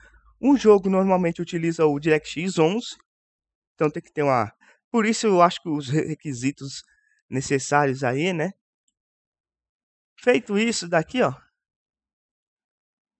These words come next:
vocês testem de novo o jogo, tá? Cada jogo vai ter este pacotinho aqui, ó. O outro aqui também, o três, ó, vai ter também. Vocês podem tá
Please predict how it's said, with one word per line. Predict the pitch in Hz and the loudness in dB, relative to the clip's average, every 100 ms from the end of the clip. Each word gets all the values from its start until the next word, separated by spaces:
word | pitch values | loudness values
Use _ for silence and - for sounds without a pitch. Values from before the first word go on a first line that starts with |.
| _ 285 175 185 - _ | _ -12 -12 -12 -20 _
vocês | 190 180 190 202 - | -12 -8 -8 -8 -6
testem | - 180 196 - 214 - | 0 0 0 -2 -4 -6
de | 175 226 | -4 0
novo | 226 185 196 233 | 2 0 0 -2
o | |
jogo, | 196 147 123 139 | 0 0 -2 -4
tá? | 151 175 - _ _ _ _ _ _ _ _ | -4 -4 -8 _ _ _ _ _ _ _ _
Cada | - 269 254 240 247 - | 0 2 4 4 2 -2
jogo | 196 190 202 202 | -4 2 2 2
vai | 202 | 0
ter | 202 196 190 - _ _ _ | 0 0 -2 -4 _ _ _
este | - 196 - 208 202 - _ _ _ _ _ _ | -2 -2 -2 -6 -8 -10 _ _ _ _ _ _
pacotinho | - 185 208 196 - 156 | -6 -2 0 -2 0 -2
aqui, | - | 0
ó. | 147 120 | 2 2
O | 131 190 180 | 0 0 0
outro | 185 175 156 | 0 0 -4
aqui | 175 | -6
também, | 165 151 170 185 | -6 -4 -2 0
o | 139 139 | -2 -4
três, | 165 170 175 143 135 | -4 0 0 0 -2
ó, | 113 - _ _ | -4 -8 _ _
vai | - 151 | -2 -2
ter | 139 139 | 0 -4
também. | 185 185 170 175 180 | -2 -2 -2 -2 -2
Vocês | 180 165 | -4 -8
podem | - 165 160 147 | -4 0 0 2
tá | 139 139 117 127 | 4 6 4 0